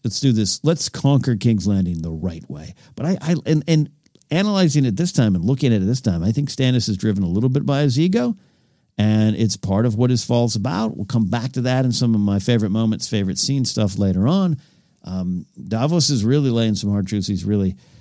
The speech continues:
plugged into it. But there's, uh, that's to me another example. And we got Theon, the opinion of others versus knowing you are. This is perhaps the greatest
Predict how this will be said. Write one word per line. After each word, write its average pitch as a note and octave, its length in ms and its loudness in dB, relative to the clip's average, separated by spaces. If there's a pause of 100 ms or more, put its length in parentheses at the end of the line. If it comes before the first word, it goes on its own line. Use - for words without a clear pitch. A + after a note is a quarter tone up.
(200)
plugged G#2+ 180 0
into A#2 180 2
it. D#2 80 -4
But F2+ 120 -4
there's, G#2 200 -2
uh, F#2+ 200 -6
that's G#2+ 260 -2
to - 100 -4
me G#2+ 120 2
another G2+ 280 2
example. G2 520 -2
And B2 80 0
we D#3 80 2
got F#3+ 240 -2
Theon, D#3 560 2
the F2 60 -6
opinion A#2+ 360 0
of G#2 100 0
others G2 440 0
versus G#2 500 -2
knowing G#2 260 0
you G2+ 180 0
are. A2 100 0
This A#2 180 -2
is B2+ 80 -2
perhaps A#2+ 380 -4
the C3 40 -2
greatest A#2 440 -2